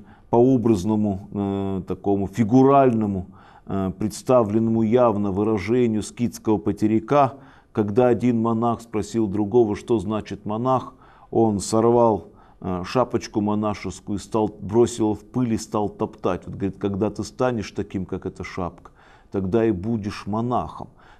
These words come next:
То есть именно смысл в том, чтобы сокрушить корень гордыни, который есть во мне. Только тогда, когда я совершенно смирюсь, когда я вырву из себя,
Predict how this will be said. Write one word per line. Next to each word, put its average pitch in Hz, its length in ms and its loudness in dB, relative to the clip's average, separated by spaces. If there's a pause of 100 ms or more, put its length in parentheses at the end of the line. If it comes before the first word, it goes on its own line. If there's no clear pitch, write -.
То 120 80 4
есть 123 220 4
именно 139 380 2
смысл 135 560 0
в - 80 -10
том, 160 260 2
чтобы 127 340 0
сокрушить 127 920 -2 (460)
корень 139 600 6
гордыни, 107 1200 0 (180)
который 120 760 2
есть 98 580 0
во 98 160 -2
мне. 120 400 -2
Только 120 400 2
тогда, 117 520 0
когда 104 420 -2
я 113 80 2
совершенно 117 880 -2
смирюсь, 131 880 -2 (580)
когда 104 440 2
я 127 300 4
вырву 123 720 2
из - 140 -8
себя, 120 640 2